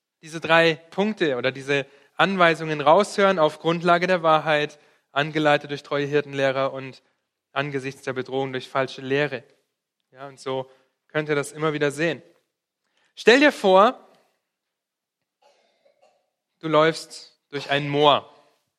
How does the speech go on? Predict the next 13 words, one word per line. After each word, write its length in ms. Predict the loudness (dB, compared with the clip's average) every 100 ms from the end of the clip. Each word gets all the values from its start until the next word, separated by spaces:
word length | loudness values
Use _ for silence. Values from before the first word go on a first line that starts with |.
| _
ein 160 | -10 -2
Sumpf. 320 | -2 -2 -6
Ihr 100 | -6
wisst, 160 | -6 -6
was 100 | -8
ein 80 |
Moor 220 | -4 -4 -2
ist, 300 | -4 -10 _
ja? 200 | -4 -4 -4 _ _ _ _ _ _ _ _ -6
Es 160 | -4
ist 260 | -4 -6 -16 _
Nacht, 480 | 0 2 0 -8 -10
stockdunkel. 760 | 0 2 2 0 0 2 0